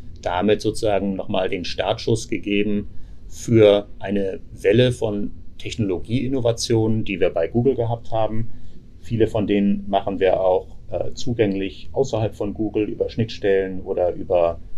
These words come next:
äh, Cloud-Services, die wir anbieten. Also viele von den Verbesserungen und getriebenen Innovationen, wie zum Beispiel Sprach- und Bilderkennung, kann man auch als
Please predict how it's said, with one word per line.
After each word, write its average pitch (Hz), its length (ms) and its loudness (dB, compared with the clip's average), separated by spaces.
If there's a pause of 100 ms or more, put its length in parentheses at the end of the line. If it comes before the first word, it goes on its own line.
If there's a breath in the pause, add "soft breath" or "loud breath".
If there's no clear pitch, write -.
(280 soft breath)
äh, 104 100 4
Cloud-Services, 107 720 2
die 98 140 -2
wir 92 180 0
anbieten. 90 680 -8
Also 90 220 -8
viele 104 300 -2
von 92 240 -2
den 87 360 -6 (100)
Verbesserungen 104 840 0
und 90 420 -6 (360 loud breath)
getriebenen 101 520 0
Innovationen, 98 840 -2
wie 98 140 -8
zum - 160 -4
Beispiel 95 380 -2
Sprach- 98 360 -6
und 101 140 -8
Bilderkennung, 98 600 -4
kann 95 160 -4
man 95 120 -4
auch 87 340 0
als - 460 -2